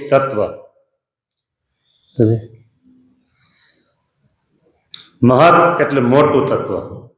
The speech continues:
ઉત્પત્તિ સર્ગમાં પ્રધાન પુરુષમાંથી ઉત્પન્ન થતું એક દ્રવ્ય તત્વ છે.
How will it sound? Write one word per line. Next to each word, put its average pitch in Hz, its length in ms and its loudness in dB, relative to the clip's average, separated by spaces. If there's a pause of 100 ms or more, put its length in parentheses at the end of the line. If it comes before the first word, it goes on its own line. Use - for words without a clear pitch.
(600)
ઉત્પત્તિ 151 580 2
સર્ગમાં 143 720 -2
પ્રધાન 135 760 -2
પુરુષમાંથી 139 720 -6
ઉત્પન્ન 123 420 -6
થતું 131 380 -6
એક - 300 -4
દ્રવ્ય 117 360 2
તત્વ 101 420 -6
છે. - 180 -18